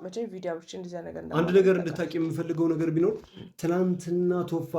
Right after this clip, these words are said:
Speaker 2: በነበረበት ማለት ነው እ?
Speaker 1: የምር ግን
Speaker 2: አዋቂነት ላይ
Speaker 1: ቆይ፣ አኑ፣
Speaker 2: ወይም
Speaker 1: አንድ
Speaker 2: ደግሞ
Speaker 1: ነገር
Speaker 2: ትናንት
Speaker 1: ልንገርህ።
Speaker 2: እኔ አስተዋይነት ላይ ምናምን
Speaker 1: እስቲ
Speaker 2: ነገር አታቂኝ
Speaker 1: አዳምጥ ሰው።
Speaker 2: ይሆናል ብዙ እድሜን።
Speaker 1: አዳምጥ
Speaker 2: አሁን ላይ
Speaker 1: ሰው።
Speaker 2: ግን ማለት ነው ነው ቶፋ ላይ ደርቤ ወይም ደግሞ
Speaker 1: ጎበዝ።
Speaker 2: ተ-፣ ቶፋ ላይ
Speaker 1: እሺ።
Speaker 2: ተደርቤ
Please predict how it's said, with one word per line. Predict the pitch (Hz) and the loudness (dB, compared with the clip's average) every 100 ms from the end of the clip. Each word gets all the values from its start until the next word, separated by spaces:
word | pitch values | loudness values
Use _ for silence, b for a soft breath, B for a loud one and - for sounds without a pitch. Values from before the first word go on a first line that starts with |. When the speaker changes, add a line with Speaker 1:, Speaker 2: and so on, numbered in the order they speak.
| 156 | 0
Speaker 2:
በነበረበት | 151 151 143 139 151 147 143 135 156 - - - | 2 2 0 -2 0 2 0 0 -2 -4 -10 -8
ማለት | 123 113 110 | -6 -4 -6
ነው | 107 - _ _ _ _ _ - B | -10 -14 _ _ _ _ _ -20 B
እ? | 170 | 6
Speaker 1:
የምር | 247 | 8
ግን | 320 175 | 8 10
Speaker 2:
አዋቂነት | 185 185 185 180 175 165 151 | 12 12 10 6 4 4 4
ላይ | 147 120 | 2 2
Speaker 1:
ቆይ፣ | 180 | 0
አኑ፣ | 185 196 156 151 | 0 0 -2 8
Speaker 2:
ወይም | 185 | 12
Speaker 1:
አንድ | 214 214 | 12 12
Speaker 2:
ደግሞ | 226 240 | 12 12
Speaker 1:
ነገር | 240 - | 10 10
Speaker 2:
ትናንት | 427 - - | 10 10 8
Speaker 1:
ልንገርህ። | 254 233 | 10 10
Speaker 2:
እኔ | 226 240 226 | 10 8 6
አስተዋይነት | 175 175 196 196 190 185 180 | -2 0 2 6 6 6 4
ላይ | 170 165 | 4 4
ምናምን | 160 156 | 4 6
Speaker 1:
እስቲ | 156 | 6
Speaker 2:
ነገር | 156 | 8
አታቂኝ | 156 175 185 185 | 8 8 8 8
Speaker 1:
አዳምጥ | 196 | 6
ሰው። | 185 | 8
Speaker 2:
ይሆናል | 180 170 139 147 | 8 8 6 2
ብዙ | 220 254 | 2 4
እድሜን። | 202 170 127 - - | 6 6 4 -2 -2
Speaker 1:
አዳምጥ | 190 175 | 0 6
Speaker 2:
አሁን | 175 202 180 | 8 8 8
ላይ | 180 | 6
Speaker 1:
ሰው። | 160 | 8
Speaker 2:
ግን | 175 147 | 6 4
ማለት | 123 123 123 | 4 2 0
ነው | 120 | -2
ነው | 117 110 110 - _ _ | -2 -6 -10 -14 _ _
ቶፋ | 151 143 156 | -6 0 4
ላይ | 151 | 6
ደርቤ | 139 143 143 131 | 6 8 8 6
ወይም | 127 147 151 | 6 8 6
ደግሞ | 160 | 6
Speaker 1:
ጎበዝ። | 165 156 | 4 4
Speaker 2:
ተ-፣ | 156 147 - | 2 0 -8
ቶፋ | 151 127 | -8 0
ላይ | 165 | 0
Speaker 1:
እሺ። | 160 | 2
Speaker 2:
ተደርቤ | 156 165 180 | 2 4 6